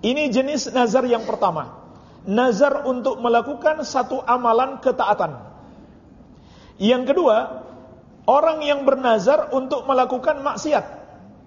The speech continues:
maka tidak boleh dia tunaikan. Tidak boleh dia tunaikan. Siapa yang melakukan nazar,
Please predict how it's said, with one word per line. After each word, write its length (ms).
maka 400
tidak 240
boleh 320
dia 160
tunaikan. 680
Tidak 240
boleh 240
dia 220
tunaikan. 580
Siapa 360
yang 120
melakukan 720
nazar, 720